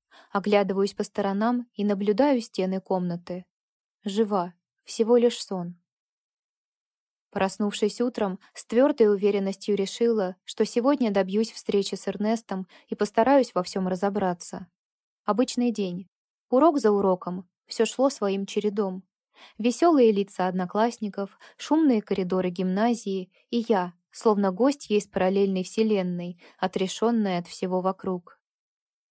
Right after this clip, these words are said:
Вечер. Направляюсь к его дому. Знаю, что он там. Чувствую. У подъезда встречаю соседку, которая осматривает меня с ног до головы, что-то бормоча себе под нос.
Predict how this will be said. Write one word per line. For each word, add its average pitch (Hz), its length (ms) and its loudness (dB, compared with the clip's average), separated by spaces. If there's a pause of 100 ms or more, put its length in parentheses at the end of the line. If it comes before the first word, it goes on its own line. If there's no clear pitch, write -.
(180)
Вечер. 190 500 -2 (520)
Направляюсь 214 600 2
к - 60 -20
его 185 280 0
дому. 175 500 -2 (480)
Знаю, 226 360 2
что - 200 -4
он 196 160 -2
там. 180 340 -2 (360)
Чувствую. 185 680 -6 (360)
У 214 60 0
подъезда 220 520 2
встречаю 190 540 0
соседку, 185 720 -2 (240)
которая 247 460 4
осматривает 202 600 0
меня 190 260 -2
с - 100 -8
ног 196 200 -2
до 180 80 -2
головы, 180 520 0 (180)
что-то 294 360 2
бормоча 190 520 0
себе 180 300 -4
под 185 200 -2
нос. 175 380 -6